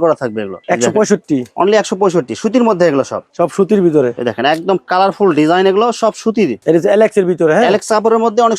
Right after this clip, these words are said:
Speaker 1: সুন্দর ডিজিটাল প্রিন্টিং এর মধ্যে কাজ করা থাকবে এগুলো।
Speaker 2: এই যে দেখেন আরেকটা, এই যে ব্যাগ সহকারে পার্টি ড্রেস।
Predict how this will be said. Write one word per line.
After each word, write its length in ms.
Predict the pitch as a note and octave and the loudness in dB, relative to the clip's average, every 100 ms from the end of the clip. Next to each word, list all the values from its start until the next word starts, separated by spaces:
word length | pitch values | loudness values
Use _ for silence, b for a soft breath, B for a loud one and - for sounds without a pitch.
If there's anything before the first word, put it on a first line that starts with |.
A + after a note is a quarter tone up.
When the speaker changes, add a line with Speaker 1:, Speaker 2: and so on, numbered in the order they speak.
| - | -2
Speaker 1:
সুন্দর 260 | B3+ A#3+ A#3+ D#3 | -2 2 0 2
ডিজিটাল 300 | F#3 A3 A3+ G3 | -2 0 -2 -2
প্রিন্টিং 240 | G#3 G#3 G#3+ | -4 -2 -2
এর 40 | G#3 | 0
মধ্যে 160 | G3+ A3 G3+ | -2 -2 -4
কাজ 100 | F#3 | -2
করা 120 | F3+ D3 | -2 0
থাকবে 180 | C3 A#2 | -2 -2
এগুলো। 140 | G2 F#2+ - | -4 -6 0
Speaker 2:
এই 60 | G3 | 2
যে 60 | G#3+ | 2
দেখেন 180 | G#3 F#3+ F#3 | 2 2 0
আরেকটা, 240 | F#3+ - F3 | 0 0 0
এই 40 | D#3+ | 2
যে 40 | E3+ | 0
ব্যাগ 160 | F#3 - | 0 0
সহকারে 340 | G3+ F#3+ G#3+ G#3+ | -2 2 0 0
পার্টি 180 | F3 F3 | -2 -2
ড্রেস। 180 | D3 A#2 | -6 -8